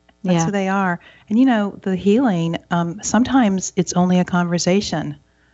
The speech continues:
Speaker 1: that can be enough to release things or start
Speaker 2: Yeah.
Speaker 1: that process of releasing any trauma or any memories for both people and animals.
Speaker 2: Mm-hmm.
Speaker 1: So it's like being with your girlfriend and sharing
Speaker 2: Yeah.
Speaker 1: something that happened to you and,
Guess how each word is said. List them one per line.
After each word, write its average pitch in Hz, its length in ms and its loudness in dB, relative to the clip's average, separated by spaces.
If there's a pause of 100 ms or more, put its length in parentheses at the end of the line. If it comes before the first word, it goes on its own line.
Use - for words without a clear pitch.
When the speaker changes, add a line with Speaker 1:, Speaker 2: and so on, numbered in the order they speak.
(140)
Speaker 1:
that 180 160 2
can 196 140 -2
be 185 140 2
enough 175 300 0
to 190 140 -6
release 170 420 2
things 190 380 0
or 156 100 0
start 175 220 0
Speaker 2:
Yeah. 175 160 4
Speaker 1:
that 175 140 0
process 175 500 -2
of 170 100 0
releasing 165 460 -4
any 160 180 -6
trauma 175 560 0
or 160 100 0
any 160 140 -2
memories 170 580 -2 (420)
for 185 160 2
both 180 400 0
people 196 340 0
and 202 180 2
animals. 156 680 0 (220)
Speaker 2:
Mm-hmm. 190 480 6 (200)
Speaker 1:
So 170 360 -2
it's 196 180 -4
like 226 200 0
being 226 180 2
with 214 160 -2
your 175 80 0
girlfriend 160 540 -2
and 151 200 -4 (400)
sharing 196 280 0
Speaker 2:
Yeah. 185 100 6
Speaker 1:
something 185 280 0
that 175 160 -2
happened 185 420 -4
to - 160 -10
you 160 240 -2
and, 156 180 -6